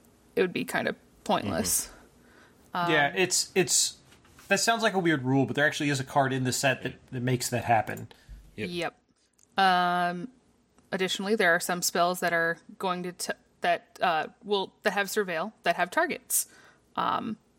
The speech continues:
Speaker 1: if all of the targets are gone when the spell s-, starts to resolve, uh, you're not gonna surveil because that spell's not gonna resolve. Um, in addition, you will, when you're, uh, resolving a card or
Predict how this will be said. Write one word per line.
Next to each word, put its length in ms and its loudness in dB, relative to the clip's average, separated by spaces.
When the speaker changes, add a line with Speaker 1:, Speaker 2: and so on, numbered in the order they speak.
Speaker 1:
if 200 2
all 140 2
of 80 -4
the 60 -4
targets 720 0
are 240 4
gone 520 2
when 120 0
the 60 -4
spell 300 -2
s-, 200 -4
starts 320 0
to 80 0
resolve, 380 0
uh, 220 4
you're 140 -4
not 240 -2
gonna 140 -2
surveil 440 4
because 480 -2
that 200 -2
spell's 280 -2
not 180 -4
gonna 180 -2
resolve. 540 0
Um, 480 -6
in 580 2
addition, 400 -2
you 120 0
will, 160 -6
when 180 4
you're, 340 2
uh, 240 2
resolving 380 0
a 60 -8
card 340 4
or 300 0